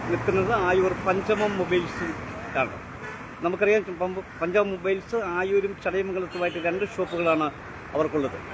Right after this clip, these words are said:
ഇവിടെ നിരവധി, ആ, ഫോ-, ഏ, കമ്പനികളുടെ ഫോണുകൾ, അതുപോലെ തന്നെ ഫോണിൻ്റെ ആക്സസറീസ്, അങ്ങനെ, ഏ, ഏ, പലവിധ, ആ,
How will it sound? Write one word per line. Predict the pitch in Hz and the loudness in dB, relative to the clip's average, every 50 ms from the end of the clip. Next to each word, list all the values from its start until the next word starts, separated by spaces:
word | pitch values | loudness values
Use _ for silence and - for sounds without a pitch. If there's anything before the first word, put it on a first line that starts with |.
| - - - - - - - - - - - | -10 -10 -10 -10 -10 -10 -10 -10 -10 -6 0
ഇവിടെ | 185 190 190 196 214 220 208 190 - - - 160 | 2 4 6 8 8 8 8 6 4 0 -2 4
നിരവധി, | 175 202 208 226 214 240 220 240 233 226 208 - - - - - - - - - 185 | 6 8 8 8 8 6 4 4 0 0 -2 -4 -6 -6 -4 -4 -2 -2 0 2 4
ആ, | 185 185 180 | 4 4 4
ഫോ-, | 202 190 180 - 185 180 | 2 2 2 4 6 6
ഏ, | 180 185 180 175 170 170 175 | 8 8 6 6 4 4 2
കമ്പനികളുടെ | 180 190 196 185 180 185 180 180 170 170 - - | 2 2 4 2 2 2 2 2 2 0 0 0
ഫോണുകൾ, | 151 160 170 180 175 220 226 220 - - - - 151 | -2 0 0 2 0 0 -2 -2 -6 -8 -4 -2 -2
അതുപോലെ | 160 165 170 170 180 175 180 175 | -2 -2 -2 -2 -2 -2 -2 -2
തന്നെ | 165 170 156 135 | -2 -4 -4 -4
ഫോണിൻ്റെ | 170 165 160 160 156 156 | -2 -2 -2 0 0 0
ആക്സസറീസ്, | 147 - - 175 - - 185 196 190 - - - - - - - - - - - 170 | -2 -2 -6 -8 -6 -4 -6 -6 -6 -8 -12 -14 -14 -14 -14 -14 -14 -12 -4 -2 0
അങ്ങനെ, | 175 180 180 175 | 2 4 4 6
ഏ, | 175 175 170 - - 135 139 170 170 165 160 160 151 131 170 | 4 4 2 2 -2 -2 0 2 2 2 2 0 0 0 -2
ഏ, | 175 156 - - 156 170 175 165 - - | -4 -4 -8 -6 -2 -2 -2 -2 -2 0
പലവിധ, | 196 190 214 208 208 196 214 | 2 2 2 2 2 2 4
ആ, | 202 202 202 392 381 392 403 392 - 392 392 370 359 359 | 6 6 6 6 6 4 4 4 8 8 8 8 8 8